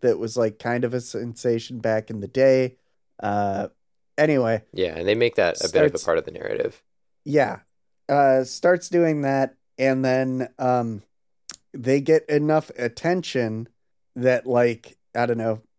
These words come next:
Speaker 1: assholes start taking selfies outside of their place and
Speaker 2: And,
Speaker 1: trying
Speaker 2: like,
Speaker 1: to, like,
Speaker 2: shooting
Speaker 1: get in
Speaker 2: TikToks and
Speaker 1: yeah,
Speaker 2: shit.
Speaker 1: yeah.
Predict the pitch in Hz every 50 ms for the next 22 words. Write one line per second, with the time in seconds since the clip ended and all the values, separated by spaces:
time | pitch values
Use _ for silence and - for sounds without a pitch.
0 | _ _ _ _ _ - 127 123 123 120 - 127 120 117 113 - - - 131 123
1 | 117 - - 131 120 117 117 120 113 113 - - 117 110 110 - 123 117 110 113
2 | 117 113 113 - - 113 113 113 107 113 110 110 - - 113 110 110 107 107 -
3 | - 113 107 - - 113 110 107 107 110 107 113 107 107 104 92 92 92 90 113
4 | 110 107 110 107 104 90 87 92 107 107 107 - - 101 101 107 104 104 92 92
5 | 92 - - - 117 113 110 107 110